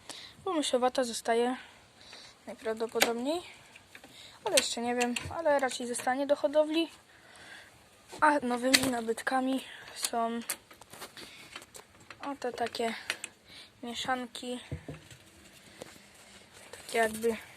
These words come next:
Boston jest, to jest akurat samica. To sobie wyciągnę i wam pokażę pojedynczo.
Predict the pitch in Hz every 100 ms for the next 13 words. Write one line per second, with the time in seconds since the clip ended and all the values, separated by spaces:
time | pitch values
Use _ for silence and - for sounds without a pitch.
0 | - - 220 247 262 - - 233 226 220
1 | - - - - - 247 247 240 226 220
2 | - 233 233 233 285 - - - - -
3 | - - - - - - - - - -
4 | 302 269 262 240 269 247 302 349 330 302
5 | 294 285 277 - 233 233 - 226 214 220
6 | 214 294 - 208 214 220 214 - - -
7 | - 226 208 196 208 - 220